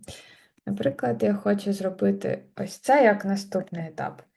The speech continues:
Тепер я хочу зробити завдання для, ну, як продовження минулого, щоб вони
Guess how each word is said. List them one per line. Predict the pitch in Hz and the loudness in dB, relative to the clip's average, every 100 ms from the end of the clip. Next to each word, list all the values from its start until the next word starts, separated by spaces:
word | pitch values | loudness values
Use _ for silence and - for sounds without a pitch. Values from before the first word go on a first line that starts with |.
| _ _ _ _ _ _ _ _ _ _ - | _ _ _ _ _ _ _ _ _ _ -14
Тепер | 202 240 302 330 | -4 0 2 4
я | 233 202 214 208 - | 4 4 2 -2 -4
хочу | 196 196 202 - 302 330 311 | -4 -4 -6 -4 0 2 2
зробити | 220 202 196 202 208 202 196 185 | 0 -2 -2 2 2 2 -4 -10
завдання | 175 175 170 _ 170 170 190 240 294 330 349 349 _ _ _ | -8 -12 -14 _ -6 -4 -4 0 0 0 -4 -6 _ _ _
для, | 190 - 190 196 196 196 - _ _ _ _ _ _ _ _ _ _ _ _ _ _ | -14 -8 -4 -2 -2 -4 -12 _ _ _ _ _ _ _ _ _ _ _ _ _ _
ну, | 254 | 0
як | 202 185 - | 2 0 -6
продовження | - 165 - - 208 247 302 349 - _ _ _ _ _ _ _ _ _ _ _ _ _ _ _ _ | -6 0 0 -2 -4 0 0 0 -6 _ _ _ _ _ _ _ _ _ _ _ _ _ _ _ _
минулого, | 190 180 170 170 180 240 277 330 349 - - | -12 -8 -8 -6 -6 -6 -2 -2 -2 -8 -16
щоб | - 214 196 | -8 -8 -6
вони | 190 202 202 196 196 190 | 2 4 6 6 4 0